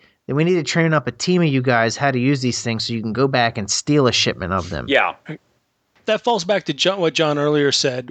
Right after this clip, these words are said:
Speaker 3: What's allowed once you leave the node? You gotta decide what level of science, because Robotech gives you things like laser-resistant ceramics, where you take half damage.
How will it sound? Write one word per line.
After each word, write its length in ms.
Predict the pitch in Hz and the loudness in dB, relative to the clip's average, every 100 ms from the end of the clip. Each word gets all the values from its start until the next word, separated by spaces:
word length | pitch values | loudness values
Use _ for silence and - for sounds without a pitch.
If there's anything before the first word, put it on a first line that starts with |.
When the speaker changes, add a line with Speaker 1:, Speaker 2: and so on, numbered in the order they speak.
| - | -18
Speaker 3:
What's 320 | 131 156 208 233 | -6 -2 -2 0
allowed 680 | 196 165 147 147 143 143 - _ - _ | 0 2 2 2 2 -2 -6 _ -20 _
once 280 | 147 147 - | -2 0 0
you 80 | |
leave 220 | 135 135 123 | 0 -4 -4
the 80 | |
node? 500 | 135 127 127 120 113 - _ _ _ _ - | -4 -2 -4 -8 -14 -20 _ _ _ _ 0
You 120 | 175 | 2
gotta 200 | 262 220 | 2 0
decide 480 | 160 - 180 165 151 | 0 4 4 2 0
what 320 | 135 175 247 | -2 0 2
level 260 | 220 220 220 | 0 2 2
of 60 | |
science, 400 | - 175 147 139 | 4 2 2 -2
because 280 | - 147 135 | -6 -6 0
Robotech 400 | 185 240 214 196 | 0 0 -2 0
gives 160 | 226 147 | -2 -2
you 100 | 165 | 0
things 360 | 170 160 143 | 0 0 0
like 340 | 143 139 - - - - - - | 0 0 -2 -18 -20 -20 -20 -8
laser-resistant 1040 | 151 165 170 160 151 147 131 151 - 147 135 | 0 2 2 0 -2 -2 0 0 2 -2 0
ceramics, 680 | - 139 139 135 123 - - | -2 -2 -2 -4 -6 -10 -8
where 80 | |
you 60 | 135 | -4
take 220 | - 139 | -2 -2
half 360 | - 135 127 - | -2 0 0 0
damage. 460 | 135 123 - - | -2 -2 -4 -6